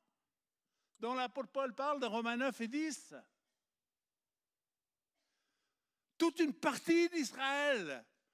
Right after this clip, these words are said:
et en particulier les, nos frères orthodoxes,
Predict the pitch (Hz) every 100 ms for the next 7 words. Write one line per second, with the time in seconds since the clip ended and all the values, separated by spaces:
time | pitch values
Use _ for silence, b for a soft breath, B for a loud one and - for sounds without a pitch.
0 | _ - 220 214 226 254 233 269 311 311
1 | 269 b b _ - - 240 233 214 233
2 | - 285 240 269 - 294 330 330 - -